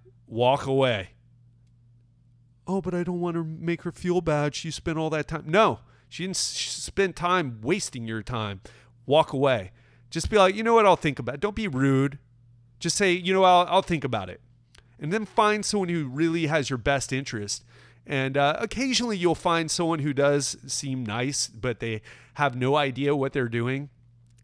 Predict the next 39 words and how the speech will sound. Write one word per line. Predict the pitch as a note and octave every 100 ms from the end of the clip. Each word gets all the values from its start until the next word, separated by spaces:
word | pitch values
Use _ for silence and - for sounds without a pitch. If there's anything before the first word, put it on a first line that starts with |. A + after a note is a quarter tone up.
| _
I | B2+
had | D#3 C3
some | C#3+ A2+
women | A2 G#2 G2
tell | - A2 A2
me | A2 A2
l-, | B2 - G#2+
l-, | G#2+
some | - G#2+ F#2+
st-, | - - - -
some | - G2+
style, | - G2+ G#2+
'cause | C#3+ C#3
I |
usually | F3+ F3 F#3 E3
go | D3
to | B2+
women, | A2+ B2+ C#3+ C#3 _ - - _ _
uh, | A2 G2+
because | A2 A#2+ C3 A#2 A2
that's | B2+ B2+ - -
who | C3 B2 A#2 A#2 A#2
I'm | A2+
more | A#2+ A#2+ A#2+
interested | B2 A2+ B2 - B2+ A2+
in | G#2+
attracting, | G2 - C#3+ - - G2 F2+
of | -
course, | G2+ F2+ F2+ -
right? | F#2+ G2+
I | A#2+
wanna | A2 A#2
look | A2+ A2+
good | A#2+ G2+
for | G#2+
women. | G2 B2 G#2
I | G2
don't | G2 G2
want, | G#2 G#2+